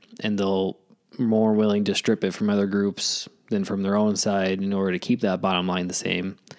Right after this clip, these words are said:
that this is supposed to help prevent that from happening. So they end up getting a little bit of what they wanted. Uh, not nearly as much from my understanding of what they initially wanted to keep,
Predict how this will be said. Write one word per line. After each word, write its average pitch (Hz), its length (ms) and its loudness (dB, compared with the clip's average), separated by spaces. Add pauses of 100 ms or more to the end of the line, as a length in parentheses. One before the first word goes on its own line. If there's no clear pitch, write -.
(320)
that 101 340 2
this 104 360 2
is 95 420 0
supposed - 800 0
to 101 120 0
help 98 380 0 (260)
prevent 92 440 -4
that 87 340 0 (160)
from - 160 -6
happening. - 460 -8 (480)
So 87 360 -2 (680)
they 127 120 4
end 156 120 4
up 156 60 -4
getting 139 200 6
a 123 60 6
little 131 380 6
bit 123 140 4
of 113 80 4
what 104 180 4
they 92 80 2
wanted. 69 360 -4 (520)
Uh, 90 440 2
not 101 300 2
nearly 123 300 6
as 123 100 4
much 127 240 2
from 139 120 2
my 131 120 6
understanding 131 480 4
of 117 60 2
what 110 160 4
they 113 100 6
initially 143 380 6
wanted 127 340 4
to 123 80 4
keep, 117 380 2